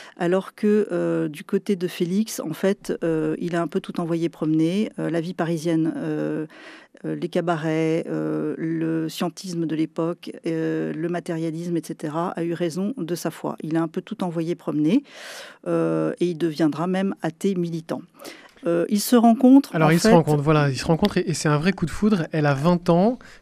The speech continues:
Speaker 2: lui,
Speaker 1: Oui.
Speaker 2: donc, doit en avoir juste, euh, peut-être un tout petit peu plus. Et alors, cinq jours plus tard, ils se, ils se fiancent. Qu'est-ce que, qu'est-ce que vous savez de, de,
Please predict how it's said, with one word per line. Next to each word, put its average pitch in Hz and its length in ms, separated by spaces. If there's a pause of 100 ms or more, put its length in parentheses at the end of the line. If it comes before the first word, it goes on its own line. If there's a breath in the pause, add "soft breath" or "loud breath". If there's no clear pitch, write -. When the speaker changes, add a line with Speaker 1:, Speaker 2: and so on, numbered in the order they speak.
(120)
Speaker 2:
lui, 147 80
Speaker 1:
Oui. 170 240
Speaker 2:
donc, 151 260
doit 143 140
en 143 60
avoir 143 260
juste, 147 260
euh, 139 60
peut-être 143 260
un 143 40
tout - 120
petit - 200
peu 151 160
plus. 214 480 (420 soft breath)
Et 160 100
alors, 202 240
cinq 240 360
jours 214 180
plus 185 200
tard, 220 380 (120)
ils 151 120
se, 175 400
ils 160 140
se 202 140
fiancent. 156 600
Qu'est-ce 202 200
que, 214 180
qu'est-ce 196 240
que 202 80
vous 180 60
savez 175 320
de, 151 240
de, 135 100